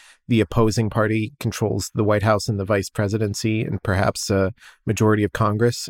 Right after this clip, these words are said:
and, and they don't want an election to be taken away from them by shenanigans in Congress. Um, but when you get down to particulars, especially the elephant in the room being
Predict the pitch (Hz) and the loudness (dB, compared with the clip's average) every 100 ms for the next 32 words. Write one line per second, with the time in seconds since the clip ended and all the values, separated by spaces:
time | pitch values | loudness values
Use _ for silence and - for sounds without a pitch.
0 | - 101 95 - 104 98 98 95 110 101 | -4 -2 -2 -2 -2 0 0 2 0 2
1 | 110 107 - 104 101 101 - 110 98 98 | 0 0 0 -2 0 -2 -2 -4 -2 -4
2 | - 110 107 101 - 101 104 95 104 110 | -2 -2 0 0 -2 -2 0 2 2 4
3 | 127 127 101 95 104 - - - 120 113 | 2 2 0 0 -4 -14 -20 -4 2 2
4 | 110 113 110 113 104 113 113 135 139 - | 2 2 0 0 0 0 2 0 -2 -8
5 | - 110 101 101 120 113 120 117 131 127 | -2 -2 0 0 0 2 2 2 0 2
6 | 135 127 113 - 104 160 143 127 107 101 | 0 0 -2 -4 -4 -2 0 0 0 0
7 | - - - - - 120 - 123 127 110 | -6 -14 -20 -20 -6 0 2 2 2 2
8 | 110 110 113 110 95 104 101 110 107 107 | 2 2 0 -4 -6 -6 -4 -4 -2 -4
9 | 101 101 | -4 -6